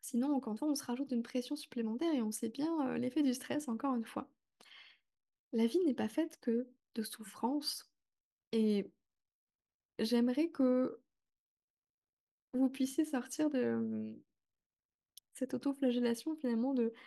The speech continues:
de, de vous dire, « Bah, il faut, il faut, il faut », ou « Je dois, je dois, je dois », parce que derrière, on sent que c'est dur, on sent que c'est lourd, on sent qu'il y a de la souffrance. C'est pas ça la vie.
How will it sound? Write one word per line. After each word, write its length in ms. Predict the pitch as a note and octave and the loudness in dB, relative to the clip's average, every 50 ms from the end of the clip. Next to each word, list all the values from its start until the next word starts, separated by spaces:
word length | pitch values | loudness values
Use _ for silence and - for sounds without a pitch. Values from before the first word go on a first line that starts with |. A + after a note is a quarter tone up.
| - - _ _ _ _ - B3 | -20 -20 _ _ _ _ -12 -10
de, 200 | A3 A3 A3+ A3 | -6 -2 -2 -2
de 140 | A3 A#3 A3 | -2 -2 -4
vous 140 | A3 - A3+ | -2 -2 -4
dire, « 240 | A3 - C#4+ C#4 B3+ | 0 2 2 2 2
Bah, 80 | A#3 A3+ | 2 0
il 200 | A3+ A#3 A#3 - | 0 -2 -2 -4
faut, 300 | - - - E4 D#4+ D#4 | -2 2 4 6 6 6
il 160 | C#4 C4+ C4 | 6 4 4
faut, 160 | - D4+ C4+ | 2 2 2
il 140 | C4 B3 - | 2 2 0
faut », 360 | - - D4+ E4+ F#4 F#4+ - - | 2 2 4 4 4 2 0 0
ou « 120 | A3 B3+ B3 | 0 2 4
Je 80 | C4 | 4
dois, 200 | C4 A#3+ C#4 D4 | 4 4 4 4
je 100 | D4 C4+ | 4 4
dois, 200 | B3 - C4+ C4 | 4 4 4 4
je 60 | B3+ | 4
dois », 280 | A#3+ A#3 A#3+ C4+ - - - - - _ _ _ | 2 2 0 -2 -4 -6 -10 -20 -20 _ _ _
parce 140 | - C4+ - | -12 -10 -6
que 60 | - B3+ | -6 -4
derrière, 440 | B3+ C4 C#4 D#4+ F#4 F4+ - - - _ _ _ _ _ _ | -2 0 0 0 -2 -4 -6 -12 -20 _ _ _ _ _ _
on 60 | D4+ D4+ | -10 -8
sent 160 | D4+ - F#4 F#4 | -6 -6 -8 -8
que 60 | F4+ - | -6 -6
c'est 140 | - C4+ | -4 -4
dur, 300 | A3+ A3 B3 B3+ D#4+ F4+ D#4 | -4 -2 0 2 2 2 2
on 80 | B3 A#3 | 0 -4
sent 200 | - - C4+ C4+ C4 | -6 -8 -10 -10 -8
que 60 | - | -4
c'est 140 | - B3 A#3 | -2 -2 0
lourd, 380 | A3+ A#3+ C#4 D#4+ E4 D#4 C#4+ | 2 4 4 4 6 4 2
on 60 | B3+ | 0
sent 140 | A#3 - C4+ C#4 | -4 -6 -8 -6
qu'il 140 | C4+ - A3 | -4 -4 -4
y 20 | |
a 20 | G#3+ | -4
de 60 | A3 | -6
la 60 | G#3+ | -8
souffrance. 600 | - - A3 A3 - - - C4 D4+ D4+ - - - _ - - _ _ _ _ _ _ _ _ _ _ | -8 -8 -8 -8 -8 -8 -6 -6 -6 -6 -8 -12 -18 _ -20 -20 _ _ _ _ _ _ _ _ _ _
C'est 160 | - - B3+ | -10 -8 -6
pas 140 | A#3+ A#3+ A#3+ | -6 -4 -6
ça 180 | A#3+ - D#4+ D4 | -4 -4 -2 -2
la 120 | A#3 G3+ | -2 -2
vie. 120 | G3+ - | -4 -8